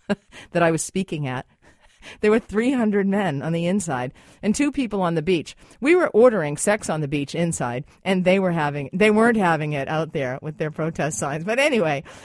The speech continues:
it's one way to, um, to meet people. So, um, and the matchmakers thought it was a brilliant idea,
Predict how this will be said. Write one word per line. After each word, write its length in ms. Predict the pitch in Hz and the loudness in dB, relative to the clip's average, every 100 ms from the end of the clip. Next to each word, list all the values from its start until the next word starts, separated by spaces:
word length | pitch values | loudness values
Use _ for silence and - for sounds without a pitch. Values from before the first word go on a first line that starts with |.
| - - | -14 2
it's 200 | 233 214 | 2 2
one 480 | 220 240 254 - | 2 4 4 0
way 440 | 185 165 135 135 - | 0 0 0 -6 -8
to, 420 | - 165 156 151 | -2 0 0 -2
um, 380 | 139 135 131 131 _ _ _ _ - - - | -4 -6 -8 -10 _ _ _ _ -20 -20 -4
to 100 | 208 | 0
meet 240 | 202 220 | 2 0
people. 380 | - 175 - 147 | -4 -6 -4 -4
So, 400 | - 180 170 170 - - _ - | 0 2 2 2 -6 -20 _ -6
um, 420 | 165 165 165 170 | -2 0 -2 -2
and 260 | 190 202 190 | -2 -2 -2
the 80 | 202 | -2
matchmakers 540 | 247 - 185 156 170 | -2 -4 -6 -6 -4
thought 160 | 208 214 | -4 -4
it 60 | |
was 120 | 262 | -6
a 80 | 302 | -6
brilliant 600 | 254 165 262 359 127 - | -8 -6 -4 -4 -6 -8
idea, 500 | 113 101 139 92 107 | -8 -6 -6 -6 -8